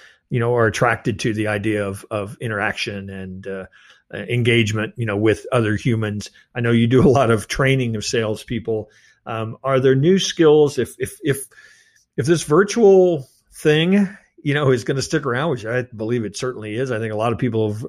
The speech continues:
discovered it and went, "Hey, this is much easier." Um, do you see that changing the world of business in general, the world particularly of a, of a group that you spend a lot of time with, uh, of sales professionals?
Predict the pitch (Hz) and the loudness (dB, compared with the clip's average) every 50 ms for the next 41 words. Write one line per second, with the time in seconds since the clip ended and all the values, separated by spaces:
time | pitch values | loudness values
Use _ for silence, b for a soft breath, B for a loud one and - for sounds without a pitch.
0 | - 120 110 110 - - - 123 120 117 123 123 120 110 110 110 107 101 - - | -8 -6 -4 -4 -4 -2 0 0 2 2 2 0 -2 -4 -6 -6 -6 -4 -2 -2
1 | - - - - - _ _ - - 311 226 208 156 135 135 143 - 311 339 294 | -2 -2 -2 -4 -8 _ _ -6 -4 -4 -2 -2 -2 -2 -2 0 2 2 2 2
2 | 170 107 95 90 - b b b b b b b b b - - 120 120 117 120 | 2 -2 -6 -10 -18 b b b b b b b b b -10 -6 -2 -2 -2 -2
3 | 120 120 135 - - - - 135 139 143 156 170 180 185 180 180 165 - - - | -4 -6 -10 -12 -12 -6 -2 0 2 2 4 4 4 2 2 0 -2 -6 -6 -6
4 | 175 170 165 160 160 156 139 135 127 127 135 131 - - - 143 139 135 135 123 | -4 -4 -2 -2 -2 -2 0 0 0 -2 -2 -4 -8 -8 -6 -6 -4 -4 -4 -6
5 | 120 131 123 123 123 123 123 120 b b b b b b b b b b b b | -6 -6 -6 -6 -8 -10 -12 -14 b b b b b b b b b b b b
6 | - - 131 123 117 117 123 123 127 127 120 120 113 107 107 110 117 120 117 113 | -8 -4 -2 -2 0 0 2 2 2 2 2 0 -2 -4 -6 -6 -8 -6 -6 -6
7 | 120 107 - 110 104 - 175 196 196 185 180 156 127 131 120 113 117 120 120 117 | -8 -8 -10 -8 -6 -4 -2 -2 -2 -2 -2 -2 -4 -6 -6 -4 -2 -2 -2 -2
8 | 107 113 - - - 160 - - 170 156 156 135 123 120 117 110 110 113 110 113 | -4 -6 -8 -6 -6 -6 -4 -4 -4 -2 0 0 2 2 0 0 -2 -4 -4 -4
9 | 117 120 113 110 110 110 104 107 - 131 127 117 - - - - 123 120 - - | -6 -6 -8 -6 -6 -8 -10 -8 -6 -6 -6 -6 -6 -8 -8 -10 -10 -12 -12 -14
10 | 131 120 113 110 110 110 110 107 - 123 117 117 120 110 104 101 _ - 110 107 | -14 -12 -10 -10 -10 -12 -14 -14 -16 -16 -14 -14 -12 -12 -14 -16 _ -14 -16 -14
11 | 107 107 101 107 _ - 107 104 - - 120 117 107 - - - - - - - | -14 -14 -18 -18 _ -14 -12 -12 -8 -8 -6 -6 -8 -8 -12 -14 -14 -14 -16 -16
12 | - _ - - _ | -18 _ -20 -20 _